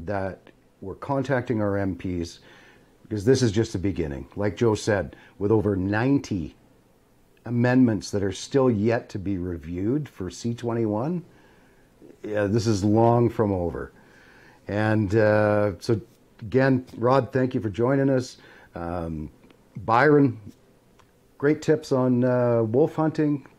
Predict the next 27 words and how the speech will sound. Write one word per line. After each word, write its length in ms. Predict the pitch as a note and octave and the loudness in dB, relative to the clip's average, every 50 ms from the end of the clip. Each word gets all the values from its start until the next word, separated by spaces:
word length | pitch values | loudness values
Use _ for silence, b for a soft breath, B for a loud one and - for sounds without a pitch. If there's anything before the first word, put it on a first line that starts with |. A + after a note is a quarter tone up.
| _ _ | _ _
Thank 260 | - C3+ C3 B2 - - | -2 -2 -2 -2 -2 0
you. 380 | B2+ D#3 D#3+ D#3+ D#3 D3 - B B B B B B B B B B - | 2 4 4 4 4 2 -2 B B B B B B B B B B -10
Uh, 640 | G2+ F#2+ F#2+ F#2+ F#2+ F#2+ F#2+ G2 F#2+ G2 G2 F#2 F#2 F#2 - - - - | -8 -6 -4 -2 -2 -2 -2 -2 0 0 0 -2 -4 -6 -10 -16 -14 -8
if 420 | - G#2 A2+ - - - - - - _ _ - | -6 -4 -4 -6 -8 -14 -20 -20 -20 _ _ -6
Byron 320 | - A2+ A2+ B2 B2+ B2 A#2+ | -2 2 4 4 4 4 2
can 160 | B2 B2 A2 | 2 2 4
make 180 | A2 A2+ A2+ - | 4 2 2 0
Steve 260 | - - B2 A#2+ G#2+ | -2 0 0 2 4
Eklund, 640 | A#2 A#2 A2+ - - A#2 A2+ A2 A2 A2 G2+ G2+ | 2 2 0 -2 -2 -2 0 0 0 0 0 0
uh, 140 | A2 G#2+ G#2+ | -2 -2 -2
successful, 840 | - - - - - - B2+ B2 B2 - - B2+ A#2+ A#2 A2+ B B B B B B B B - | -4 -8 -10 -6 -2 0 0 0 -2 -2 -2 0 0 0 -2 B B B B B B B B -6
then 320 | F#2+ G2+ G#2 G#2 G#2 G2+ | -4 -2 0 0 0 0
he 120 | G2 G#2+ G#2+ | 0 0 0
can 160 | - A2 G2+ | 0 0 0
make 200 | G2 G2+ F#2+ - | 0 0 0 0
anybody 400 | A2+ A2+ A2 G2+ G#2+ G#2 G#2+ G#2+ | 0 0 0 0 0 0 0 -2
successful. 680 | - - G2+ - - - G#2 G#2 G2+ - - G#2 G2+ F#2+ | -4 -6 -8 -6 -4 -2 -2 -2 -4 -4 -4 -4 -4 -2
Make 200 | F#2+ F2 E2 - | -4 -6 -6 -6
sure 120 | - G#2 | -4 -4
you 120 | G2+ F#2+ | -4 -4
book 180 | F2 F#2 G2 - | -4 -6 -6 -4
a, 220 | F#2+ F#2 F2+ F2 B B B B B B B | -4 -4 -4 -6 B B B B B B B
a 100 | - - | -8 -2
wolf 280 | G2 A2+ B2 B2 B2 | 2 4 4 4 4
hunt 220 | - B2 A#2+ B2 - | 2 2 0 0 0
with 200 | A#2 A#2+ A#2+ A2+ | 0 2 4 4
him. 260 | A#2 A2+ A2+ G#2+ - | 4 2 0 -2 -6